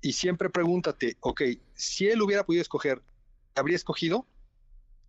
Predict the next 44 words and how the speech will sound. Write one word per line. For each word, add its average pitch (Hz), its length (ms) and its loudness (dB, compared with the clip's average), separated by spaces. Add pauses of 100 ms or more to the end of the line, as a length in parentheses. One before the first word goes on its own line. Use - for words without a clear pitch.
(240)
Es-, 165 220 -2
esto 175 240 -2
siempre 170 320 -2
lo 156 60 2
sensibiliza 143 640 -2
mucho 147 420 0 (380)
a 127 120 -2
toda 151 260 2
la 135 140 0
parte - 280 0
de 127 100 2
bienestar 110 540 0
animal, 131 460 0 (260)
a 135 80 -2
toda 139 220 2
la 127 120 2
parte 127 280 -2
de 117 160 2
satisfacer 117 800 -2
las 135 160 0
necesidades 117 520 -2
del 107 160 -4
perro, 127 360 -2 (360)
tratar 139 420 0
de 151 80 0
entenderlo. 120 680 0
A 123 80 -2
mí 135 100 0
me 156 80 2
gusta 151 260 -2
mucho 135 220 0
trabajar 127 380 0
con 123 160 -2
eso, - 180 -4
con 117 140 -2
que 113 80 0
la 113 100 2
gente 143 280 -2
entienda 135 360 -2
el 127 80 -2
perro 143 320 0
que - 140 -6
tiene, 120 380 -4
¿no? 127 180 -16